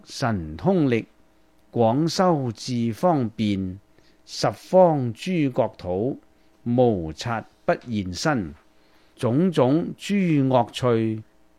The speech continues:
地獄鬼畜生，生老病死苦，以漸悉令滅。 真觀清淨觀，廣大智慧觀，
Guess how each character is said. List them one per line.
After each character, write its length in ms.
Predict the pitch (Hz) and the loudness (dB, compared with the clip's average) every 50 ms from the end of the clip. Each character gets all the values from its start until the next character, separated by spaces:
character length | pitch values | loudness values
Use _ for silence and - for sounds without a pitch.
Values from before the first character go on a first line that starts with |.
| _ - | _ 2
地 320 | 131 123 120 120 117 117 | 4 4 6 6 6 6
獄 140 | 117 110 107 - _ _ _ _ _ | 4 2 2 -4 _ _ _ _ _
鬼 400 | - 113 101 98 113 135 147 - - | -2 -2 0 2 4 2 2 0 -2
畜 200 | - - 170 160 - | -4 -6 -6 -6 -4
生， 500 | - - 180 160 139 117 101 85 80 80 - _ _ _ _ _ _ _ - | -6 0 2 2 2 2 -2 -4 -8 -12 -18 _ _ _ _ _ _ _ -16
生 480 | - - - 202 202 190 175 156 139 | -12 -2 2 2 4 4 4 4 4
老 380 | 123 110 104 107 113 127 135 151 _ _ | 4 4 4 4 2 2 0 -2 _ _
病 400 | - 123 117 110 107 104 107 104 | 0 2 2 4 2 0 0 -2
死 160 | - - 110 101 120 147 | -2 -2 -2 0 0 0
苦， 460 | 139 - - 98 98 98 113 131 - - _ _ _ _ _ _ _ _ _ | 0 -2 -6 -6 -4 -2 -2 -4 -4 -8 _ _ _ _ _ _ _ _ _
以 180 | - 123 139 151 | -4 0 0 0
漸 580 | 127 - - 135 127 123 123 117 113 113 110 | 0 -2 -4 -2 0 2 2 2 2 0 0
悉 280 | 107 - - - 196 - _ - | -2 -2 0 0 0 0 _ -10
令 380 | 113 110 107 101 95 92 95 95 | -4 -2 -2 -2 0 -2 -2 -2
滅。 160 | 98 90 - _ _ _ _ _ _ _ _ _ _ _ _ _ _ | -4 -4 -6 _ _ _ _ _ _ _ _ _ _ _ _ _ _
真 420 | - 208 196 196 190 190 190 190 170 | 2 2 4 4 4 2 0 -2 -2
觀 420 | - 185 185 175 160 143 127 120 | 0 0 2 2 2 2 0 -2
清 380 | 113 - - 196 180 147 135 117 | -2 0 0 2 2 2 0 0
淨 260 | - 117 101 104 98 | 0 -2 -2 -2 -2
觀， 420 | - 147 156 147 120 95 82 80 - _ _ _ _ _ _ _ _ _ _ | -2 0 0 0 0 0 -4 -8 -12 _ _ _ _ _ _ _ _ _ _
廣 320 | - 120 117 123 160 185 | 0 2 4 4 4 2
大 320 | 170 156 123 110 110 110 110 | 2 2 2 2 2 0 0
智 380 | 104 - - - 127 120 120 120 117 | -2 -4 -8 -6 -4 -2 0 0 0
慧 240 | 117 110 110 107 | 0 0 0 -2
觀， 460 | 107 - 156 160 143 120 101 87 85 | -2 -2 0 0 2 0 0 -4 -6